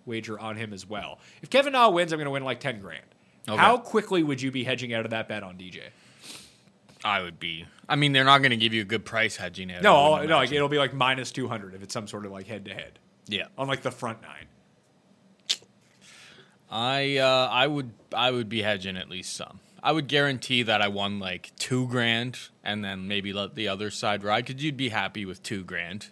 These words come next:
Speaker 2: You'd be more happy with ten grand, but that's
Speaker 1: True.
Speaker 2: how I would be playing it.
Speaker 1: Hey, Pat, love all the info you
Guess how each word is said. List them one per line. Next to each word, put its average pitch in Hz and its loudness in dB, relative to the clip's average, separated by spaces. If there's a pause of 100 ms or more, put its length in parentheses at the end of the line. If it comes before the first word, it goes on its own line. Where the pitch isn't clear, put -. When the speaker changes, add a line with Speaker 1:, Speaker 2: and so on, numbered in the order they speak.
(120)
Speaker 2:
You'd 117 -4
be 107 -2
more 98 -4
happy 90 -6
with 87 -14
ten 104 -2
grand, 85 -12
but - -8 (260)
that's 139 4
Speaker 1:
True. 135 4
Speaker 2:
how 117 6
I 104 6
would 95 -4
be 90 -12
playing - -6
it. 57 -14 (800)
Speaker 1:
Hey, 214 4
Pat, 233 8
love 247 4
all 269 6
the 247 0
info 196 0
you 180 -6